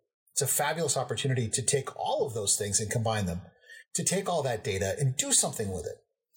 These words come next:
One of the saddest things about sort of the, the datification, the, the money balling of logistics is that most of the people who are doing it don't know a goddamn thing about logistics, Doug.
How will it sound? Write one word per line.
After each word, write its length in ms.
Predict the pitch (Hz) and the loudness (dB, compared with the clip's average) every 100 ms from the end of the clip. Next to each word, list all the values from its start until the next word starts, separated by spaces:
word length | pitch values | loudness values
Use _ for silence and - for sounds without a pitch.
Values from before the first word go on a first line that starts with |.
| - - | -20 -14
One 140 | - 165 | -4 0
of 40 | |
the 60 | 156 | 4
saddest 440 | - 190 208 - | 4 2 2 2
things 240 | 156 160 135 | 2 0 2
about 380 | 117 110 110 - _ _ _ _ _ | 2 0 -2 -8 _ _ _ _ _
sort 240 | - - 139 | 0 2 2
of 40 | |
the, 160 | 120 104 - | -2 -6 -4
the 80 | 104 | -2
datification, 1120 | 127 135 139 120 - 120 113 - 101 90 98 - _ _ _ _ _ - | 0 0 -2 -4 -2 0 2 2 2 0 -4 -12 _ _ _ _ _ -4
the, 200 | 117 123 | -4 -2
the 100 | 135 | 0
money 300 | 139 143 151 | 2 0 -2
balling 480 | 127 113 107 104 101 | -2 -2 -2 -4 -4
of 140 | 98 | -2
logistics 680 | 101 107 - 80 - - - - _ _ - | 0 2 2 0 0 -2 -4 -20 _ _ 0
is 120 | 135 | 0
that 140 | 139 139 | 2 -2
most 220 | 170 - | 0 0
of 80 | 202 | 0
the 40 | |
people 180 | 180 139 | -2 0
who 100 | 143 | 0
are 60 | 123 | 0
doing 320 | 135 160 143 | 0 0 0
it 180 | 107 - | -2 -2
don't 140 | 135 | -2
know 140 | 156 143 | 0 0
a 60 | |
goddamn 480 | 101 127 143 143 131 | 0 0 0 0 0
thing 180 | - 123 | 0 0
about 240 | 117 104 | 0 -2
logistics, 500 | 101 127 147 - - | -4 0 2 2 0
Doug. 200 | - - | -2 -4